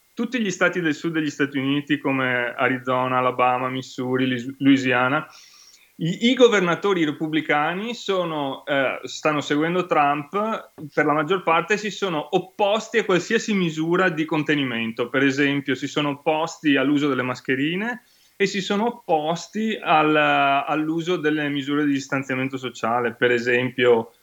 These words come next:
eh, eh, eh, raccomandando alla gente di restare a casa, tenendo i ristoranti chiusi, le palestre chiuse, i,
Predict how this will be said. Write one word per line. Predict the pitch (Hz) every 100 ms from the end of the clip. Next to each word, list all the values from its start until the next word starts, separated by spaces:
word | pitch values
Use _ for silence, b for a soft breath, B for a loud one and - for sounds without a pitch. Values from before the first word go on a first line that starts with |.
| b -
eh, | 120
eh, | 117 110 110 - b
eh, | - 120 117 110 113 104 117 117 113
raccomandando | 120 123 143 135 135 143 143
alla | 135
gente | 143 135
di | 135
restare | 127 120 131
a | 131
casa, | 190 180 180 -
tenendo | 175 147 143
i | 131
ristoranti | 131 131 127 131 131
chiusi, | 185 180 170
le | 151
palestre | 127 180 - 131
chiuse, | - 170 165 165 156 160 156 156 143 147
i, | 139